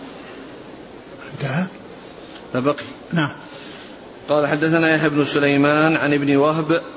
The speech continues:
Speaker 2: عن الثوري".
Speaker 1: سفيان.
Speaker 2: "عن هشام عن فاطمة".
Speaker 1: نعم.
Speaker 2: هشام بن عروة.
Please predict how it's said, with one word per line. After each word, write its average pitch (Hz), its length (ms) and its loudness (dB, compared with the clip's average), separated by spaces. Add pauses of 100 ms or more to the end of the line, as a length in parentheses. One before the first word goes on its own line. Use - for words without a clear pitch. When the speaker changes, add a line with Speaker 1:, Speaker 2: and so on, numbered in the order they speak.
(140)
Speaker 2:
عن 147 140 2
الثوري". 139 600 4 (920)
Speaker 1:
سفيان. 151 400 2 (380)
Speaker 2:
"عن 139 300 0
هشام 156 640 4 (420)
عن 135 160 0
فاطمة". 147 640 2 (460)
Speaker 1:
نعم. 151 180 -2 (420)
Speaker 2:
هشام 139 280 2
بن 123 80 -2
عروة. 147 360 2